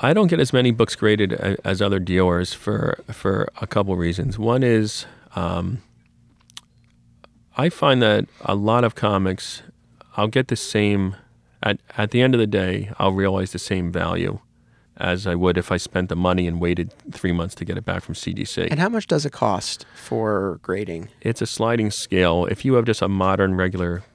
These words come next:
Speaker 1: comic off the shelf that's worth, like, fifty bucks, um, they charge twenty dollars, but then they have a handling fee. And, and you also factor in, th-, this is stuff I always factor in,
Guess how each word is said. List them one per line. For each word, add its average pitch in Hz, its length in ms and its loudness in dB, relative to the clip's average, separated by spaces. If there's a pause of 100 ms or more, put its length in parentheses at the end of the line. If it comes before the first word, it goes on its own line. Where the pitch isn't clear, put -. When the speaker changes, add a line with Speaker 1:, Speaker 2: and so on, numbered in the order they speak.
Speaker 1:
comic 90 380 -4
off 90 140 -4
the 85 80 -6
shelf 87 380 -2
that's - 240 -8
worth, 85 240 -6
like, - 160 -6
fifty - 320 -6
bucks, 85 480 -4
um, 82 340 -4
they 87 140 -4
charge 87 680 -6
twenty 90 460 -2
dollars, 87 480 -2
but 90 160 -6
then 98 100 0
they 95 60 0
have 92 100 -2
a 90 60 -6
handling 87 440 -4
fee. 87 500 -6 (340)
And, 131 280 0
and 117 120 0
you 131 80 2
also 135 180 0
factor 107 400 -2
in, 95 140 2
th-, 98 180 -4
this 120 240 -2
is 110 100 -6
stuff 98 200 0
I 98 140 2
always 90 180 0
factor 92 400 -4
in, 90 240 2